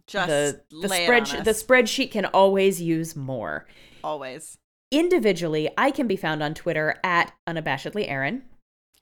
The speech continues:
Speaker 1: And I am at the loveliest Liz.
Speaker 2: I almost just said the Twitter handle again.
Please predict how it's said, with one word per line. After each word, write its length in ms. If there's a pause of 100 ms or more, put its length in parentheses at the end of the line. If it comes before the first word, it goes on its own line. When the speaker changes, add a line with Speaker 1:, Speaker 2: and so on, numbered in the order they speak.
(120)
Speaker 1:
And 240
I 120
am 160
at 160
the 60
loveliest 560
Liz. 460 (360)
Speaker 2:
I 80
almost 420
just 220
said 340
the 160
Twitter 320
handle 320
again. 400